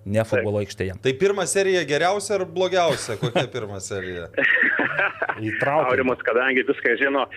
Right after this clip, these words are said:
Speaker 2: Taip, na, vėlgi, na, aš galbūt kaip kūrėjas taip sakyti negaliu, ar ne, bet pirma serija, mano akimis, kadangi aš jau žinau kitas, yra šiek tiek, šiek tiek silpnesnė, nes, na, ir mums reikėjo įsivažiuoti, ir žaidėjai dar į mus kersavo,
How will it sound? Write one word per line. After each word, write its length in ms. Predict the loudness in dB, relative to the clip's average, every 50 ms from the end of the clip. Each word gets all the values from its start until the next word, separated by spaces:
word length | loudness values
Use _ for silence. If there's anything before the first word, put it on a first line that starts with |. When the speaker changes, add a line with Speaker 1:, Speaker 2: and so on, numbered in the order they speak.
| -10 -12 -6
Speaker 2:
Taip, 280 | 0 0 2 2 0 0
na, 260 | -2 0 0 0 0 0
vėlgi, 380 | 2 2 2 2 2 0 -2
na, 180 | 0 0 0 0 2 2 2
aš 120 | 0 0 -2 -6 -4 0
galbūt 400 | 0 0 0 0 -2 -4 -4 0
kaip 140 | 0 -2 0
kūrėjas 480 | 2 2 2 4 4 4 2 2 0 0
taip 160 | -2 -2 -2
sakyti 380 | -4 -8 -6 -6 -4 -4 -4 -6
negaliu, 480 | -2 -4 -4 0 0 0 2 4 4 4
ar 140 | 2 0
ne, 160 | 0 0 0 2 0 0
bet 580 | 0 2 2 4 4 4 4 2 2 0 0 -4 -6 -6
pirma 320 | -2 0 0 2 0 0 -2
serija, 500 | 0 0 2 2 2 2 2 0 0 0 -4 -6 -12 -18 -20 -20 -20 -20 -20
mano 340 | -6 -4 -2 -2 0 -2 -2 -2
akimis, 400 | -2 -4 -4 -4 -4 -4 -6 -4
kadangi 460 | -2 -2 0 2 0 0 0 2 0
aš 140 | 0 0 2
jau 120 | 2 4 4 4 2 0 -4 -12 -16 -16 -18 -20 -14 -12 -12 -12 -4 -2
žinau 400 | 0 2 2 2 2 2 0 0
kitas, 400 | -2 -2 0 2 2 2 2 0
yra 220 | 0 2 2 2 2
šiek 460 | 0 -2 -4 -4 -2 -2 -2 -2 -4 -8
tiek, 360 | -6 -4 -2 -2 -2 -2 -6 -12 -14
šiek 240 | -6 -4 -4 -6 -6 -6
tiek 420 | -4 -2 0 0 -2 -4 -10 -6
silpnesnė, 720 | -4 -4 -4 -4 -2 -2 -2 -2 -2 -2 -2 -2 -2 -2 -2 -4 -10 -12 -8 -6 -4 -4 -4 -4 -2
nes, 340 | 0 2 2 2 2 0 -2
na, 160 | -2 -2 -2 -2
ir 160 | -2 -2 0
mums 240 | 2 2 2 2 2
reikėjo 460 | 2 2 2 4 4 4 4 2 0
įsivažiuoti, 720 | -2 -2 0 2 2 2 4 4 4 4 4 2 2 0 0
ir 220 | 2 2 0 0
žaidėjai 460 | 0 0 -2 2 2 2 2 2 2 2
dar 180 | 2 2 2
į 80 | 2 2
mus 160 | 0 -2 0
kersavo, 720 | 0 0 -2 0 -2 -2 0 0 2 0 2 4 4 4